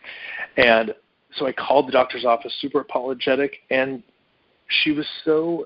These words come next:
the woman I spoke to was so kind and understanding and forgiving and got me in the next day. And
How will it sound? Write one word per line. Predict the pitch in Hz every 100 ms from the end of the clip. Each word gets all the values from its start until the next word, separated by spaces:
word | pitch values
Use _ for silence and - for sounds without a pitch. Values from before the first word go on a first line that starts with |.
| 147
the | 151
woman | 147 156
I | 160
spoke | - 160 156
to | 143
was | 127 120 -
so | 135 143 147 - -
kind | - 123 139 143
and | 123
understanding | 113 107 - 143 143 147 139
and | 117 110 - - - - _
forgiving | - 104 135 147 135
and | 113 110 104 _ -
got | 131 -
me | 143
in | 139 135
the | 131
next | 131 - -
day. | 120 131 135
And | 117 107